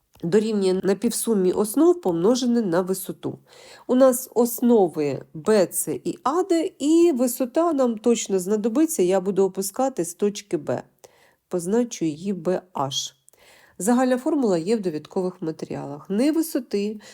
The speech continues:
ні основ, нічого в нас немає в умові. Давайте розбиратися, що ми маємо. А Д дорівнює Б за умовою. До речі, це ще й задача загального вигляду. Нам потрібно знайти Б Ц.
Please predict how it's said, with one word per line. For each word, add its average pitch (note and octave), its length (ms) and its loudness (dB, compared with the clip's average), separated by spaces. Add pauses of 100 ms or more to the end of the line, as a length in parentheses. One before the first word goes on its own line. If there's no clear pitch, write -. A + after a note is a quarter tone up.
(160)
ні A3+ 260 2
основ, G#3 600 0
нічого G#3 480 -2
в F#3+ 60 -4
нас F#3+ 280 -4
немає D3 300 -6
в C#3 100 -10
умові. C#3+ 380 -10
Давайте A3 360 -2
розбиратися, E3 760 -8
що C4+ 260 -4
ми B3+ 120 0
маємо. D3 480 -8 (760)
А C#4+ 240 0
Д D3 380 -4 (160)
дорівнює A3+ 680 0
Б C3+ 300 -4 (220)
за D#3 160 -4
умовою. C#3 500 -2
До D3+ 100 -4
речі, F3+ 260 -2
це D#3+ 140 -6
ще F3 180 -2
й E3 40 -2
задача D#3+ 440 -4
загального D3+ 500 -6
вигляду. C3+ 560 -8 (760)
Нам C4 200 2
потрібно D4+ 460 0
знайти C#4 320 -2
Б F3+ 240 0
Ц. E3 240 -6